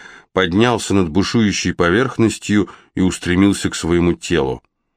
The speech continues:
Когда я пришёл в себя, надо мной склонился обеспокоенный Эйо. «Даральд, проклятие, ты напугал нас,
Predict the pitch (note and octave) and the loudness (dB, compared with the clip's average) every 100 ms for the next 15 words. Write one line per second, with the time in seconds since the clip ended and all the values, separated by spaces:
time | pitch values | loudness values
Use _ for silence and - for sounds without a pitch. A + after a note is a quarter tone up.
0 | _ _ _ _ - D#2 F2+ F2 E2 E2+ | _ _ _ _ -6 -2 0 0 0 -2
1 | - F2+ E2+ - D#2+ G2 F#2 F2 F2 F2 | 0 0 -2 -6 -2 0 2 0 0 0
2 | E2+ - F2 F2 E2+ E2+ D#2 D#2+ - E2+ | 0 -2 0 0 0 -2 -4 -6 -6 -2
3 | F2+ E2+ E2+ E2+ - F2+ D#2 C#2 C2 _ | 0 0 0 -2 -2 -2 -2 -4 -10 _
4 | _ _ _ _ _ _ _ _ _ C#2+ | _ _ _ _ _ _ _ _ _ -2
5 | G2 G2 D#2 - - _ _ _ _ _ | 0 0 -2 -8 -20 _ _ _ _ _
6 | _ - F2+ - G2 F#2 F2+ F#2 F2+ E2+ | _ -4 -2 0 0 0 -4 -2 -2 0
7 | F2 G#2 B2 G2+ D#2 - | 0 2 2 0 -2 -8